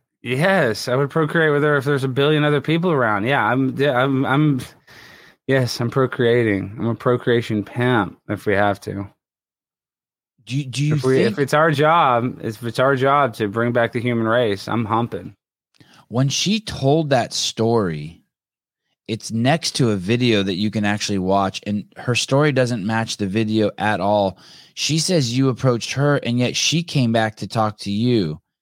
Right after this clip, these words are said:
Speaker 2: She says she felt threatened by you, and yet she came back and talked to you. Do you trip when you see that? Are you like, "Wow, these people are fucking retarded"?
Speaker 1: Well, the, Dan Crenshaw did the same thing. He said that I assaulted him and assaulted one of his employees. Luckily, I had three other camera angles I was able to share that showed I didn't even touch anybody.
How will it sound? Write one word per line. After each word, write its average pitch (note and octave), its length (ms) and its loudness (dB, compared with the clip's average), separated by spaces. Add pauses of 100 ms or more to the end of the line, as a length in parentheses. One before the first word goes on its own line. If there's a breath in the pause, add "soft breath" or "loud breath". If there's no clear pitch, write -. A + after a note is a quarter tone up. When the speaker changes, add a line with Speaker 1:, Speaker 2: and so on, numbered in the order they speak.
(280 soft breath)
Speaker 2:
She - 220 0
says D3+ 240 2
she B2+ 160 -2
felt A#2+ 280 0
threatened B2 260 0
by A2 100 2
you, B2 240 2
and A#2 100 2
yet A2 180 -2
she - 300 0
came A#2+ 280 0
back G#2+ 240 0
and G2+ 120 -4
talked G2+ 280 -4
to G#2 100 -6
you. A2+ 180 0 (960 loud breath)
Do A2 140 0
you F#3+ 100 2
trip C3+ 400 0
when D#3 140 2
you E3 80 0
see E3 200 -2
that? F3+ 240 2
Are A#2+ 100 -2
you A#2 120 0
like, A2+ 240 0
"Wow, A#2+ 240 -2
these B2 180 -4
people G2+ 260 -4
are D#2 100 -2
fucking A#2+ 560 -4
retarded"? D#2+ 580 -6 (640)
Speaker 1:
Well, A#3 340 2
the, B3+ 220 0
Dan C4 320 0
Crenshaw C#4+ 380 0
did A#3+ 120 -2
the A#3 100 -2
same B3 320 -2
thing. C#4 220 0
He A#3 140 0
said B3 180 0
that A#3+ 100 2
I G#3+ 120 2
assaulted F#3+ 880 0
him G3+ 280 0
and F#3+ 100 0
assaulted F3+ 360 0
one F#3 100 0
of F3+ 80 -2
his E3 200 -2
employees. D#3+ 560 0
Luckily, F3 280 0
I E3 80 4
had D#3 220 0
three E3 220 0
other E3 180 0
camera E3 340 0
angles C#3+ 320 0
I C#3 80 0
was C3+ 140 0
able C#3 240 0
to B2+ 140 -4
share C#3+ 340 0
that B2+ 120 -2
showed C#3+ 200 -2
I C#3 100 2
didn't E3 160 0
even B2+ 160 -2
touch D#3 340 -2
anybody. B2 520 -2